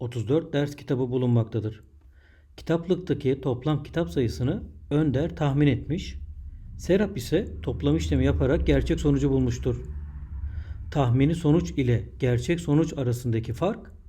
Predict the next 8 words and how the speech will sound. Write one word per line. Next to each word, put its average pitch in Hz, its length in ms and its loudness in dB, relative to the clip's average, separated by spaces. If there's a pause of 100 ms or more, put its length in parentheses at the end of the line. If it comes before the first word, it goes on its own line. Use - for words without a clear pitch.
(120)
kaçtır? 127 500 -4 (920)
Evet, 123 300 2
az 135 140 2
öncekine 127 440 0
benzer 131 360 2
bir 120 120 2
problem. 110 380 -2 (1300)
Önce 131 480 4